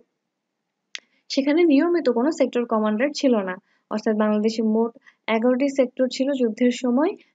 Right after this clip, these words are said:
যার মধ্যে দশ নম্বর sector নৌবাহিনী কেন্দ্রিক বা, আহ, নৌ অঞ্চলের sector ছিল, যেখানে নিয়মিত কোনো sector commander ছিল না।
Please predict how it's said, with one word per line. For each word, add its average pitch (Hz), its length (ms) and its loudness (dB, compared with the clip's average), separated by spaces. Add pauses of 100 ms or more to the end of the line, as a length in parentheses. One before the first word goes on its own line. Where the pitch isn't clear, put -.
(100)
যার 220 140 2
মধ্যে 220 300 0
দশ 220 340 -2
নম্বর 233 200 0
sector 233 280 -6
নৌবাহিনী 226 640 2
কেন্দ্রিক 226 520 -2
বা, 226 200 -2 (320)
আহ, 214 400 2 (300)
নৌ 262 100 6
অঞ্চলের 226 640 4 (760)
sector 226 440 0
ছিল, 285 280 0
যেখানে 269 320 2
নিয়মিত 226 320 0
কোনো 233 200 0
sector 220 360 -4
commander 214 460 0
ছিল 220 300 0
না। 302 180 0